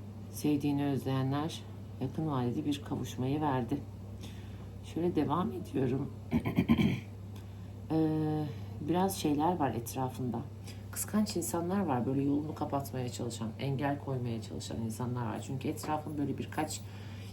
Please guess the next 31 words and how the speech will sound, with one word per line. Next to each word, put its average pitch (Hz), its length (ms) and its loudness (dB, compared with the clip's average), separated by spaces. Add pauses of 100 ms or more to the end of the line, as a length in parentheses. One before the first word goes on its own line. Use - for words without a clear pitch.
yılanla 151 480 6
dolmuş. 120 480 2
Yılanlar 147 480 4
var, 127 320 2
e, 120 320 2
sana 127 240 2
engel 127 300 4
olmaya 120 340 4
çalışan. 113 400 0
Ancak 185 400 2 (500)
yolun 180 240 8
açık. 127 460 2
Yani 123 280 4
onlar 147 360 2
kendi 143 280 0
kendilerine 143 440 2
plan 139 220 0
yapıyorlar 143 480 2
ama 180 140 0
senin 151 280 2
yolun 147 220 4
açık - 300 -2
arkadaşım. 101 540 -2 (1000)
Kim 156 200 2
ne 139 120 2
plan 131 200 2
yaparsa 117 500 2
yapsın 104 320 0
pek 117 220 0
etkisi - 360 -2
olmayacak. 117 640 2